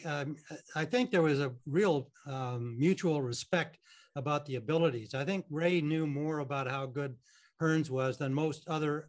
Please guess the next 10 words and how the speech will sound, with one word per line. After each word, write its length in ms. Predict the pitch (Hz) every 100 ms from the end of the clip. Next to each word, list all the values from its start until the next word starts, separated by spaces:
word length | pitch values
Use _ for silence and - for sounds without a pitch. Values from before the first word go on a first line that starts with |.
| -
observers. 580 | 135 117 170 147 107 -
He, 240 | 156 143 - - -
he 160 | - 180
didn't 300 | 170 170 160
take 320 | 170 160 156
anything 480 | 156 170 165 165 151
for 140 | 151
granted 420 | 127 143 143 127 110
with 220 | 123 120
him. 240 | 143 113